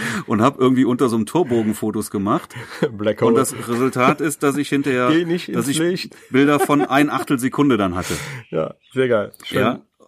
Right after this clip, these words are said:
Speaker 1: ähm,
Speaker 2: Ja.
Speaker 1: und ich weiß nicht, warum irgendwie da, die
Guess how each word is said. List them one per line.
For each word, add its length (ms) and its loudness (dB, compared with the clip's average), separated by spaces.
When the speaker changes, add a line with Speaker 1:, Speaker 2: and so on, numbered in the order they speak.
Speaker 1:
ähm, 380 4
Speaker 2:
Ja. 140 -8
Speaker 1:
und 840 -12
ich 100 -8
weiß 260 2
nicht, 180 2
warum 420 2
irgendwie 320 2
da, 160 2
die 460 -10